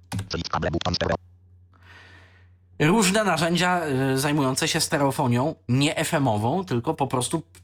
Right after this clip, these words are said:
Speaker 2: mm, poszerzaniem i manipulacją stereo.
Speaker 1: Przycisk tab, button, bass.
Speaker 2: Różne narzędzia zajmujące się basem.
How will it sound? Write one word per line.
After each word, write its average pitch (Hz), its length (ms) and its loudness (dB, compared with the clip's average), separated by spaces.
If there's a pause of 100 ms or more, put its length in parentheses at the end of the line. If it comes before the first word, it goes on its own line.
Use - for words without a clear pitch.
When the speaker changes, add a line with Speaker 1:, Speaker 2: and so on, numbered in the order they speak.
(160)
Speaker 2:
mm, 117 260 2 (340)
poszerzaniem 156 560 2
i 160 100 0
manipulacją 151 640 2
stereo. 87 500 -2 (540)
Speaker 1:
Przycisk - 240 -8
tab, 85 200 -2
button, 85 240 -2
bass. 78 140 -2 (1080)
Speaker 2:
Różne 180 420 2
narzędzia 151 440 0
zajmujące 139 480 0
się 175 140 0
basem. 135 380 0